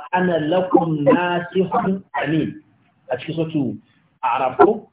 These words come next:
"Uballighukum risalati rabbi." Ina isan muku da saƙonnin Ubangiji na,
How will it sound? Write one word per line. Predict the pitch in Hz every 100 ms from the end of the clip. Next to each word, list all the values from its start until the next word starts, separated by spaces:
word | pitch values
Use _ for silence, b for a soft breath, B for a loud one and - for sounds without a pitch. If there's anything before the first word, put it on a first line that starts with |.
| _ _ - - 147
"Uballighukum | 131 160 156 156 208 185 - 160 180 - _ _ _ _ _
risalati | - 143 143 165 165 170 175 165 139
rabbi." | 127 107 - _ _ -
Ina | 175 160 -
isan | 160 - 185 180
muku | 180 180 160 156
da | 127 - - _ _ _ -
saƙonnin | 151 143 143 165 156 175
Ubangiji | 190 156 156 151 135
na, | 120 101